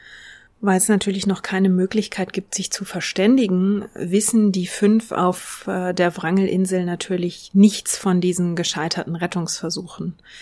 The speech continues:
Sie verbringen den Juli und August damit, immer wieder die Küstenlinie abzusuchen und zu schauen, ob sie ein Schiff sehen können. Und ja, Ende August wird ihre Hoffnung wirklich dünner und dünner, bis sie sich schließlich eingestehen müssen,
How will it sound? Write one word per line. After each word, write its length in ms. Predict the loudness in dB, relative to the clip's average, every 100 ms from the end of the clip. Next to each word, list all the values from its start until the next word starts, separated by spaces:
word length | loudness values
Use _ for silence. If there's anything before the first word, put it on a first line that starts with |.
| -20 -20 -20 -20 _
Sie 200 | 2 2
verbringen 760 | 4 2 4 6 6 8 6 4
den 260 | 4 4
Juli 440 | 2 4 6 6 6
und 220 | 4 2
August 460 | 0 2 2 2
damit, 720 | 0 2 2 0 -4 -4 -6 -2
immer 380 | 2 2 2 0
wieder 640 | 2 4 4 2 0 -2 -4
die 460 | -2 0 0 -4 -6 -8
Küstenlinie 800 | -4 -2 0 2 2 4 4 4
abzusuchen 1080 | 0 -4 0 2 2 2 2 4 4 4 2
und 400 | 0 -2 -2 -2
zu 540 | -2 -4 -6 -6 -4
schauen, 720 | -4 -2 0 2 4 4 2
ob 200 | 0 -2
sie 160 | 0 2
ein 100 | 0
Schiff 280 | 0 -2 -2
sehen 400 | 0 2 4 2
können. 480 | 0 0 2 2 -2 -10 -20 -20 -20 -20 _
Und 640 | 0 2 2 0 -4 -4 -2
ja, 200 | 0 0
Ende 460 | 4 6 6 4
August 1040 | 2 -2 0 2 2 -2 -4 -6 -8 -12 -4
wird 220 | 0 0
ihre 300 | 0 0 0
Hoffnung 420 | -2 0 0 2
wirklich 380 | 0 -2 -6 0
dünner 320 | 4 6 6
und 220 | 4 2
dünner, 420 | 6 8 8 6 4
bis 240 | 2 2
sie 120 | 2
sich 220 | 2 0
schließlich 480 | 0 -2 -2 -4 -4
eingestehen 640 | -2 2 2 0 -2 -2 0
müssen, 400 | -2 -2 -2